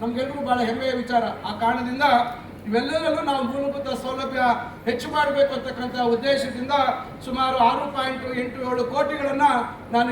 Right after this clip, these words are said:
ಎರಡು ಹಂತಗಳಲ್ಲಿ ಎರಡ್ ಸಾವಿರದ ಇಪ್ಪತ್ಮೂರು ಇಪ್ಪತ್ನಾಲ್ಕು ಮತ್ತು ಇಪ್ಪತ್ನಾಲ್ಕು ಇಪ್ಪತ್ತೈದು ಸಾಲಿನಲ್ಲಿ ನಮ್ಮ ಸ್ಥಳೀಯ ಶಾಸಕರು ಮಂಜುನಾಥ್ ಅವರು, ನಾವಿಬ್ರು ಬಹಳ ಆತ್ಮೀಯ ಗೆಳೆಯರು, ತಮಗೆ ಗೊತ್ತಿದೆ ನಮ್ಮ ಹೋರಾಟಗಳು, ನಮ್ಮಿಬ್ರು ಜಂಟಿ ಹೋರಾಟಗಳು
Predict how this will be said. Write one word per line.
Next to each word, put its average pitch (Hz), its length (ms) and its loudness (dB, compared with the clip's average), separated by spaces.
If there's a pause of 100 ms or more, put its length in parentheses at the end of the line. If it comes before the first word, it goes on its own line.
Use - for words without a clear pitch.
(140)
ಎರಡು - 220 0
ಹಂತಗಳಲ್ಲಿ 262 520 0 (400)
ಎರಡ್ 254 240 0
ಸಾವಿರದ 285 300 2 (100)
ಇಪ್ಪತ್ಮೂರು 277 520 -4
ಇಪ್ಪತ್ನಾಲ್ಕು 262 500 -4 (100)
ಮತ್ತು 254 340 0
ಇಪ್ಪತ್ನಾಲ್ಕು 269 580 -2
ಇಪ್ಪತ್ತೈದು 254 560 -4
ಸಾಲಿನಲ್ಲಿ 302 520 4 (500)
ನಮ್ಮ 247 140 2 (460)
ಸ್ಥಳೀಯ 285 280 2 (160)
ಶಾಸಕರು 285 480 0 (140)
ಮಂಜುನಾಥ್ 277 500 0
ಅವರು, 285 180 6 (380)
ನಾವಿಬ್ರು 247 380 0
ಬಹಳ 254 120 0 (120)
ಆತ್ಮೀಯ 262 320 -4
ಗೆಳೆಯರು, 254 340 -2
ತಮಗೆ 226 260 -2
ಗೊತ್ತಿದೆ 262 320 0 (400)
ನಮ್ಮ 247 140 2 (120)
ಹೋರಾಟಗಳು, 269 540 0 (120)
ನಮ್ಮಿಬ್ರು 240 380 0 (100)
ಜಂಟಿ 269 340 -2
ಹೋರಾಟಗಳು 269 560 0